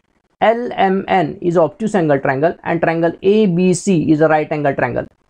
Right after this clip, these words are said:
ओके, तो अभी हमें क्या करना है कि suppose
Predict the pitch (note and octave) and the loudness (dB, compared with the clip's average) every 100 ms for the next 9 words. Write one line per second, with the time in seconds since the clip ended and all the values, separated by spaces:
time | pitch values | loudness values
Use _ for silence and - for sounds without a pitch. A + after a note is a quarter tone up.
0 | _ _ _ - C#3+ A3+ - _ _ _ | _ _ _ -4 -2 -2 -4 _ _ _
1 | _ _ _ _ _ _ _ _ _ _ | _ _ _ _ _ _ _ _ _ _
2 | _ A3+ G#3 A#3 A3 A3+ G#3+ A3 A3 E3+ | _ 2 2 2 2 2 2 0 0 0
3 | F3 F3+ F3+ G#3 A3 D4 - - F#3 F#3 | 0 0 0 0 0 -4 -12 -2 -2 4
4 | A3+ A#3+ | 2 2